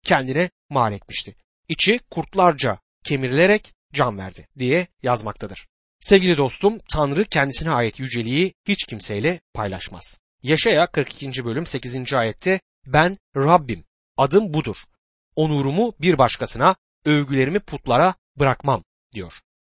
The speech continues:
Herodes Petrus'un cezaevinden kaçışında yaşanan mucize nedeniyle Tanrı'ya yücelik vermeyi reddetmişti. Şimdi ise halkın kendisini ilah olarak yüceltmesini istiyordu. İşte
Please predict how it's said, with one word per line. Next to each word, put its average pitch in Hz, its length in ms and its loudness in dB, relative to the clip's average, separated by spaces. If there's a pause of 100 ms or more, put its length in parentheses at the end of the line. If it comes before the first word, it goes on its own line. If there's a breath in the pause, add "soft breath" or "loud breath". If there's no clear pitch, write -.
(280)
Herodes 202 360 2
Petrus'un 180 400 -4
cezaevinden 143 580 0 (100)
kaçışında 135 600 0 (180)
yaşanan 139 480 0 (220)
mucize 139 520 -2
nedeniyle 104 520 -2 (320)
Tanrı'ya 165 380 0
yücelik 160 400 -4
vermeyi 131 460 -2 (140)
reddetmişti. 110 640 -4 (580)
Şimdi 254 240 -2
ise 151 200 -2
halkın 180 380 -2
kendisini 151 500 -4
ilah 160 360 0
olarak 117 320 -2
yüceltmesini 139 500 -4
istiyordu. 107 480 -6 (480)
İşte 120 360 0